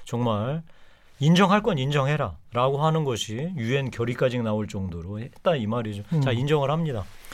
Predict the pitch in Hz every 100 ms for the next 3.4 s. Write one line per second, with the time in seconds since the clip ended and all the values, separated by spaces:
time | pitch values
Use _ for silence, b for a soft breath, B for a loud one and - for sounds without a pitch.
0 | B B B B - 127 156 180 147 143
1 | 147 82 - - - - - - - 143
2 | 143 151 147 143 131 b b b b 135
3 | 147 143 135